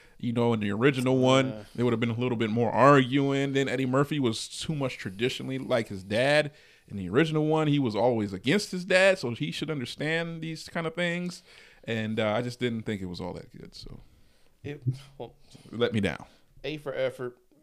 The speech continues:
Speaker 2: C minus for my, my view. I can't get that hour and a half back, so thank you for that,
Speaker 1: <laughs>
Speaker 2: Eddie, for wasting my evening on
Speaker 1: Yes, he
Speaker 2: watching
Speaker 1: did.
Speaker 2: that
Speaker 1: He
Speaker 2: and
Speaker 1: did.
Speaker 2: watching it again just to make sure that
Speaker 1: Yes,
Speaker 2: it did suck.
Speaker 1: twice bad. It's twice bad.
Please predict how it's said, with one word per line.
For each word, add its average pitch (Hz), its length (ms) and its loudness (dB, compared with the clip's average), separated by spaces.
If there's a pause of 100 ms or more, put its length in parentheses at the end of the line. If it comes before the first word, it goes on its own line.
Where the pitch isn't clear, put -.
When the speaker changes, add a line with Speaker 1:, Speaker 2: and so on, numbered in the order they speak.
(220)
Speaker 2:
C - 280 -10
minus 127 420 -4
for 107 300 -10
my, 113 240 -10 (160)
my 107 180 -8
view. 104 260 -14
I 110 120 -8
can't 110 280 -12
get 113 200 -14
that 110 220 -8
hour 107 180 -8
and 104 100 -12
a 101 40 -12
half 101 300 -10
back, 98 280 -10
so 139 120 -6 (140)
thank 156 300 -2
you 156 160 4
for 127 320 4
that, 104 280 -2
Speaker 1:
<laughs> - 40 -18
Speaker 2:
Eddie, 92 280 -10 (480)
for 101 120 -14
wasting 98 420 -12
my 98 240 -12 (100)
evening 87 440 -20
on 80 100 -12
Speaker 1:
Yes, 110 220 -2
he - 20 -8
Speaker 2:
watching 101 280 -4
Speaker 1:
did. - 100 -8
Speaker 2:
that 87 180 -12
Speaker 1:
He - 180 -8
Speaker 2:
and 113 80 -8
Speaker 1:
did. 95 200 -6
Speaker 2:
watching 117 360 -6
it 107 100 -10
again 104 400 -12
just 101 180 -14
to 104 60 -16
make 107 160 -12
sure 113 180 -10
that 107 140 -10
Speaker 1:
Yes, 107 180 4
Speaker 2:
it 92 40 -2
did 90 80 -6
suck. - 360 -8
Speaker 1:
twice 143 460 0
bad. 101 400 -4
It's - 100 -20
twice - 380 -10
bad. - 200 -12